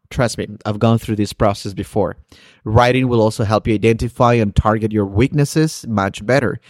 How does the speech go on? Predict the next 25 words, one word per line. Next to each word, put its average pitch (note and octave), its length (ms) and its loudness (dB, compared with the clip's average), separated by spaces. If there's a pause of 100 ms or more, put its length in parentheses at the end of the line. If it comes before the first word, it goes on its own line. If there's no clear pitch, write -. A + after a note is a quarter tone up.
(160)
It - 100 -2
will C3+ 140 2
make D3 240 0
you A3 80 4
realize C3+ 720 2
where B2 120 0
you A#2 140 0
need A2+ 160 0
to G#2+ 100 -6
put A#2+ 220 0
the G#2+ 100 0
focus - 640 -2 (360)
of G#2+ 180 0
your G#2 220 2
effort. - 560 -6 (340)
It'll A2+ 220 2
help B2 340 0
you, C3+ 300 0
likewise, A2+ 760 -2 (380)
fix - 480 -2
your D3 140 4
mistakes B2+ 760 -2
and A2 480 2 (120)
move A2 460 0 (140)
forward. A#2 640 -2